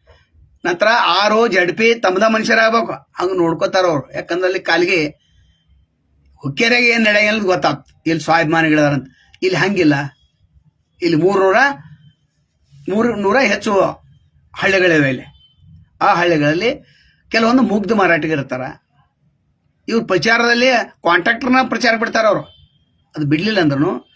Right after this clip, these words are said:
ಕೂತು ಖಾನಾಪುರದಲ್ಲಿ ಎಲ್ಲ ಲೀಡರ್ಸ್, ಜಾರಕಿಹೊಳಿ ಸಹೋದರ ಲೀಡರ್ ಇದಾರಲ್ಲ, ಅಂದ್ರೆ ಇವ್ರು ನಿಂತಂದ್ರೆ ವಿರೋಧ ಮಾಡೋರು ಯಾರು? ಬಿ ಜೆ ಪಿ ಅವರು ಮಾಡಂಗಿಲ್ಲ, ಯಾಕಂದ್ರೆ ವಿಠ್ಠಲ್ ಹಲೇಕರ್ ನಿಂತ್ರು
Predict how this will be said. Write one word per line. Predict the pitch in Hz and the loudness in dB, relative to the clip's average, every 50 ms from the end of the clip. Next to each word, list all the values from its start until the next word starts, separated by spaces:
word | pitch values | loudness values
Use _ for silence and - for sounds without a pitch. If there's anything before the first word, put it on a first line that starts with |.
| _ - _ _ _ _ _ _ | _ -20 _ _ _ _ _ _
ಕೂತು | - 220 208 - - | -8 -6 -6 -6 -4
ಖಾನಾಪುರದಲ್ಲಿ | - 160 170 202 214 208 - 208 202 220 220 208 | -2 -2 0 0 0 0 -2 -4 -4 -4 -2 -2
ಎಲ್ಲ | 190 180 180 214 220 | 0 0 2 2 2
ಲೀಡರ್ಸ್, | 208 202 214 208 226 220 208 - 240 208 196 - - - - - - _ - | 0 0 -4 -6 -6 -8 -8 -6 -4 -4 -4 -6 -10 -20 -20 -20 -20 _ -6
ಜಾರಕಿಹೊಳಿ | 156 151 165 175 - 226 208 208 | -4 -2 -2 -2 -4 -6 -4 -2
ಸಹೋದರ | - 196 208 220 220 | -2 -2 0 0 0
ಲೀಡರ್ | 214 214 233 233 226 226 226 | 0 0 0 0 2 2 2
ಇದಾರಲ್ಲ, | 220 220 220 208 208 196 175 143 - - - - _ _ _ _ _ _ _ _ | 2 2 2 0 0 -2 -4 -6 -8 -14 -20 -20 _ _ _ _ _ _ _ _
ಅಂದ್ರೆ | - 214 214 226 240 240 233 | -8 -4 -2 0 0 2 2
ಇವ್ರು | 233 254 254 240 | 2 2 4 4
ನಿಂತಂದ್ರೆ | 277 294 294 262 233 269 269 | 2 2 2 0 0 2 2
ವಿರೋಧ | 247 233 247 254 | 2 2 2 2
ಮಾಡೋರು | 247 240 233 233 233 220 | 2 2 2 2 2 2
ಯಾರು? | 208 214 220 220 226 233 240 247 - - _ _ _ _ _ _ - 139 | 2 2 2 2 2 0 0 -4 -6 -14 _ _ _ _ _ _ -4 0
ಬಿ | 160 170 175 | 2 2 2
ಜೆ | 185 185 | 2 0
ಪಿ | - - 196 | -2 -4 -2
ಅವರು | 196 190 196 196 196 202 196 | -2 0 0 2 0 0 0
ಮಾಡಂಗಿಲ್ಲ, | 190 180 175 170 160 151 147 | 0 0 0 2 2 2 2
ಯಾಕಂದ್ರೆ | 143 127 - - 170 | 2 0 -2 -2 -2
ವಿಠ್ಠಲ್ | 165 151 147 170 160 160 | -2 0 0 0 0 2
ಹಲೇಕರ್ | 151 147 147 139 - 135 104 - - - - - - | 2 2 2 0 -2 -8 -10 -14 -18 -20 -20 -10 -6
ನಿಂತ್ರು | 165 196 202 - 208 190 196 196 202 | -4 -4 -4 -2 -2 -2 0 2 2